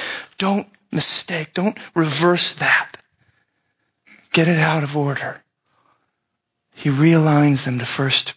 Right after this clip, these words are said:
principles. Or later, at the very end of Luke chapter ten, uh, some of you guys, at least here in Silicon Valley, we especially need to know this. I can't wait to get to this text, the one dealing with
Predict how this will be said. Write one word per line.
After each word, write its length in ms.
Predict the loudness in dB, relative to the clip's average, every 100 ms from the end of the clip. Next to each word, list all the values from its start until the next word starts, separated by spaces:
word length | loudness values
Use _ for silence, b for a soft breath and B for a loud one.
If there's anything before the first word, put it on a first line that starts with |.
| _
principles. 560 | -2 0 0 -4 -8 -10 B B B B
Or 360 | 2 4 4 0 -8
later, 480 | 0 4 4 4 2
at 80 | -2
the 60 |
very 280 | 2 2 2 0
end 400 | 0 2 0 -2 0
of 260 | 0 2
Luke 200 | 0 -2
chapter 400 | 0 0 0 -2
ten, 420 | -2 2 2 2 -4 _ _ -20 _ _ -12 B B B B B -4
uh, 300 | 0 2 0
some 260 | -2 -4
of 120 | -4 -4
you 80 |
guys, 420 | 0 2 2 0 -6
at 240 | -12 -6
least 300 | -4 -4 -2
here 100 | 0
in 480 | 0 -2 -2 -2 -2
Silicon 460 | 0 -2 -2 -2
Valley, 160 | 0 0
we 100 | -2
especially 580 | -4 -2 -2 -2 -2 -2
need 180 | 0 0
to 40 |
know 80 | -2
this. 140 | -2
I 20 |
can't 260 | 0 0 2
wait 260 | 0 0 -2
to 80 |
get 220 | -2 -2 -2
to 80 |
this 200 | -2 -2
text, 320 | -2 -4 -4 -6
the 60 |
one 180 | -4 0
dealing 260 | 2 4 4
with 160 | 0